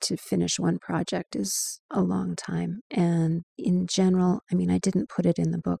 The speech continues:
but in general, archaeologists fall into two categories, doing research for a university or doing consulting, and they're driven by different things. The university professors have to continually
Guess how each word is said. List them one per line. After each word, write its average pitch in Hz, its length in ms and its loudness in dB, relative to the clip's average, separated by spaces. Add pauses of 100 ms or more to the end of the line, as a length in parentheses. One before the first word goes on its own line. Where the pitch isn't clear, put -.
but 185 140 -2
in 175 160 4
general, 175 480 4 (160)
archaeologists 170 1200 0 (140)
fall 180 240 4
into 175 200 2
two - 140 2
categories, 170 800 2
doing 165 300 2
research 185 680 2
for 175 100 2
a 165 60 4
university 190 760 4
or 180 240 4
doing 170 520 4 (160)
consulting, 170 800 0 (220)
and 175 200 6
they're 175 80 4
driven 180 320 4
by 170 100 4
different - 400 0
things. 175 640 0 (160)
The 180 80 4
university 175 540 2
professors 185 960 0 (220)
have - 400 -4
to 175 340 2
continually 175 960 2